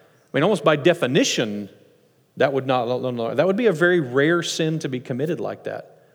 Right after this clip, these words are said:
which, again, I'm glad that, that our Roman Catholic brothers and sisters have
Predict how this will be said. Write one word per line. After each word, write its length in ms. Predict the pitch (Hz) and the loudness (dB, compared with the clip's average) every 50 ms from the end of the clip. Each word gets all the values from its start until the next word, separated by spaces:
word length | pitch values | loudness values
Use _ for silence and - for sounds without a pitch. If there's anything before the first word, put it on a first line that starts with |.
| _ - | _ -4
which, 300 | 151 151 - - - - - | -4 -4 -4 -8 -12 -10 -10
again, 280 | 135 123 117 123 131 | -8 -4 -2 -2 -2
I'm 120 | 160 170 139 | -2 -2 -2
glad 300 | 123 117 117 131 127 127 | 0 0 0 0 -2 -4
that, 340 | 120 - - - - - | -6 -8 -10 -18 -12 -8
that 120 | - 123 117 | -6 -6 -4
our 160 | 120 117 113 | -4 -4 -4
Roman 360 | 117 120 120 120 120 117 113 | -4 -4 -4 -6 -8 -10 -12
Catholic 420 | - - - 117 107 - 135 120 117 | -14 -14 -12 -12 -12 -12 -12 -10 -6
brothers 300 | 117 117 117 113 104 110 | -6 -6 -6 -6 -8 -10
and 80 | 110 | -12
sisters 400 | - - 123 - - 113 110 - | -12 -12 -12 -12 -12 -14 -12 -10
have 220 | - 110 107 107 | -10 -10 -10 -12